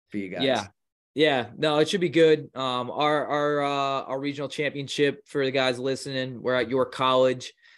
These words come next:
Speaker 2: next weekend for the twenty-fourth and the twenty-fifth. Um, should be a great event.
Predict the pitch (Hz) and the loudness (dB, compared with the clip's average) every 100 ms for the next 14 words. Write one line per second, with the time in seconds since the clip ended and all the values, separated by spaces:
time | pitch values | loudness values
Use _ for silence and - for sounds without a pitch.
0 | _ _ _ 143 180 175 - 185 175 185 | _ _ _ 0 2 2 0 -2 0 2
1 | 180 180 - 160 147 143 139 135 131 131 | 2 -2 -4 0 2 2 2 2 2 2
2 | 127 131 - - 165 160 160 160 180 170 | 0 -4 -8 -6 -6 -6 0 2 2 -2
3 | 127 - 151 135 143 156 196 - - 127 | -6 -8 -8 -2 2 2 2 -8 -8 -4
4 | 117 117 113 117 - - 131 123 120 123 | 0 0 -2 -6 -12 -8 -4 -4 -4 -2
5 | 131 127 117 120 139 180 | -2 -2 -2 0 0 -2